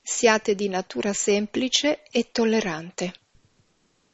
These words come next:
A una persona viene attribuito un titolo in base alle azioni che compie.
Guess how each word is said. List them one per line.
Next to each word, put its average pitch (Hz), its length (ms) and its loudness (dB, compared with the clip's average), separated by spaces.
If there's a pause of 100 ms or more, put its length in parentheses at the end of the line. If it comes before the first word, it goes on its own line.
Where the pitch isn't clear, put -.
(1120)
A 247 140 4
una 311 240 2
persona 202 880 -4
viene 226 260 2
attribuito 233 720 -2
un 202 260 -4
titolo 214 600 -2
in 233 160 -2
base 214 380 0
alle 208 160 2
azioni 190 480 -4
che 196 180 -8
compie. 175 680 -6